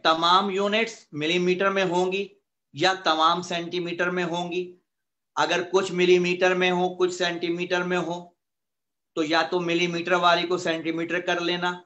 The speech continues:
या centimeter वाली को millimeter कर लेना, सबका एक unit होना जरूरी है। एक कंपाउंड माइक्रोस्कोप है, ऑब्जेक्टिव की फोकल लेंथ बारह है,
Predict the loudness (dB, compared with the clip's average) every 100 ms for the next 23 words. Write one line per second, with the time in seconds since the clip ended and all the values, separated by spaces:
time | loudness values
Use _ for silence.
0 | _ _ -4 -4 0 -2 -2 -4 -4 -2
1 | 2 2 2 -4 -6 -4 -4 -6 -6 -6
2 | -6 -6 -10 -8 -2 -2 0 2 4 2
3 | 0 -4 -2 0 0 -2 -4 -8 -14 _
4 | _ _ _ _ _ _ _ _ _ _
5 | _ -20 -20 -20 _ _ _ _ _ _
6 | _ _ _ _ _ _ _ _ _ _
7 | -2 2 2 2 2 2 4 2 2 0
8 | -2 0 0 0 -2 0 0 0 -2 0
9 | 0 0 -4 -2 0 0 0 2 4 6
10 | 4 2 -2 -6